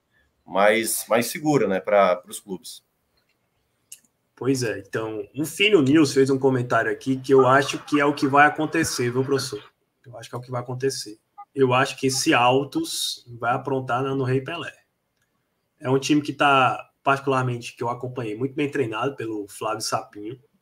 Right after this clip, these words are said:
Speaker 2: Eu acho que ele vai arrancar um empate lá no Rei Pelé. E o C R B, cara, é um time que tava praticamente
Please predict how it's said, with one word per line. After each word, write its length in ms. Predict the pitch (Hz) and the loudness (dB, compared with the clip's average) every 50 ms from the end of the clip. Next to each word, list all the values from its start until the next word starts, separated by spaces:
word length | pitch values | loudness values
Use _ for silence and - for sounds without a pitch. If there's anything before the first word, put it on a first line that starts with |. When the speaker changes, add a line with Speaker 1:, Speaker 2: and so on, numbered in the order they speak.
| _ _ _ _ _ _ _ _ _ _ _ _ _ _ _ - | _ _ _ _ _ _ _ _ _ _ _ _ _ _ _ -8
Speaker 2:
Eu 180 | - 120 113 | -6 -4 -2
acho 200 | 113 117 117 - | -2 -2 -4 -2
que 80 | - 135 | 0 0
ele 100 | 131 131 | 2 2
vai 160 | 123 135 131 | 4 4 4
arrancar 440 | 135 135 139 135 131 127 135 127 131 | 4 4 2 2 0 0 0 0 0
um 60 | 139 | 0
empate 460 | 151 147 - - 117 123 123 - - | -2 -4 -4 -6 -6 -6 -6 -6 -8
lá 200 | 127 117 113 117 | -10 -8 -8 -6
no 80 | 123 131 | -4 -2
Rei 140 | 131 135 135 | 0 -2 -2
Pelé. 340 | 131 175 170 139 107 104 104 | -2 -4 -6 -6 -6 -4 0
E 140 | 123 143 | 2 2
o 40 | 160 | 4
C 180 | 165 - - 180 | 2 2 0 0
R 220 | 180 175 170 160 | 0 0 0 0
B, 260 | 127 123 139 170 190 | 2 2 4 4 2
cara, 260 | 185 - 117 104 107 110 | 2 -2 -4 -4 -4 -4
é 80 | 123 | -4
um 80 | 143 156 | -4 -4
time 220 | 156 - 151 151 | -2 -2 -2 -2
que 120 | - - 127 | -2 -4 0
tava 300 | - 143 139 135 135 127 | 2 2 2 2 0 -2
praticamente 880 | 131 139 139 139 - - 139 127 127 127 127 127 127 123 120 117 107 | 0 0 0 0 0 -2 -2 -2 -2 -4 -4 -6 -8 -12 -14 -14 -16